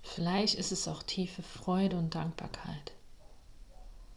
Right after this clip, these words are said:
Und egal was es ist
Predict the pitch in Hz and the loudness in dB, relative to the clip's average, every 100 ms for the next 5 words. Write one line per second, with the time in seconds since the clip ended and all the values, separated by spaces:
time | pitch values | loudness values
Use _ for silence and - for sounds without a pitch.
0 | - - - - - - - - - - | -14 -14 -16 -16 -16 -16 -16 -18 -18 -16
1 | - - - - - - - - - - | -16 -16 -14 -14 -12 -12 -12 -12 -12 -12
2 | - - - - - - - - - - | -12 -12 -12 -12 -12 -12 -10 -10 -8 -10
3 | - - - - - - - 175 175 165 | -10 -12 -10 -10 -12 -12 -2 2 2 4
4 | 175 185 185 - 165 - 185 190 - - | 6 6 6 4 -2 2 6 6 4 2
5 | - - | -2 -6